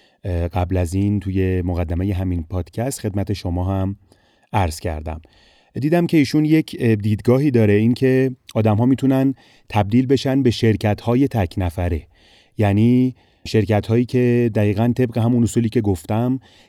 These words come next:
کسب و کار رو آدم‌ها با زندگیشون تنظیم بکنن،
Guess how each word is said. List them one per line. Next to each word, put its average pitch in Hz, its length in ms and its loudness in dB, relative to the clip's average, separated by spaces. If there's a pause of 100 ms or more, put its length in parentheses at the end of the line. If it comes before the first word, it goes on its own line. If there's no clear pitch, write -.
کسب - 360 -2
و 113 60 2
کار 135 320 0
رو 107 120 2
آدم‌ها 92 440 -2
با 92 160 0
زندگیشون 90 640 -2
تنظیم 82 500 -4
بکنن، 78 500 -8